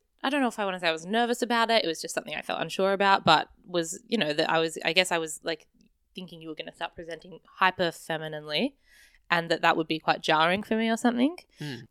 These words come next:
Speaker 1: And that hasn't happened as yet. And now, I mean, now that I've had time to relax into the situation, I would say I'm no longer stressed about that, but it hasn't happened that way. Do you feel like you're still on a journey heading that way,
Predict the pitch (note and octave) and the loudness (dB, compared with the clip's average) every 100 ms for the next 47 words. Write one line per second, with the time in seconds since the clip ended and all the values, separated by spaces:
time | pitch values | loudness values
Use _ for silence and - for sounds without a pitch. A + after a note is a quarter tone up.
0 | - F#3 F3 E3 E3 D3+ D3+ E3 G3+ - | -6 0 0 0 -6 -4 -4 -4 -4 -6
1 | - E3 E3 D#3 D#3 F3 F#3 E3+ D#3+ E3 | -6 -2 2 2 2 2 4 4 2 0
2 | F3+ D#3+ D3+ - - D#3 - - - E3 | 2 0 -4 -8 -8 -8 -8 -10 -6 -4
3 | D#3+ - - F3+ D#3 D#3 D#3 - D3 D3 | -4 -4 -2 -2 -2 -4 -4 0 -2 -2
4 | D3+ D3 C#3+ D3+ - D3 D3 D3 C#3+ C#3+ | -2 -2 -4 -6 -4 -4 -4 -4 -4 -4
5 | D#3+ - E3 - - - - - _ - | -6 -2 -4 -4 -14 -8 -4 -6 _ -2
6 | D#3+ - - - _ _ - G#3+ G#3+ F3 | 0 0 -8 -18 _ _ -10 -6 -4 -4
7 | - D#3 - D3 B3 - _ _ _ _ | -4 -8 -4 0 0 0 _ _ _ _
8 | F3+ F#3 F3 E3+ D#3 D3+ - D#3+ - E3+ | -10 -8 -4 -2 -2 -4 -8 -10 -6 -6
9 | D#3+ E3 D#3 D#3 D#3+ D#3+ - E3 G#3+ B3+ | -6 -8 -6 -4 -4 -4 -4 -4 -2 0
10 | C4 D4 E4+ | 2 2 2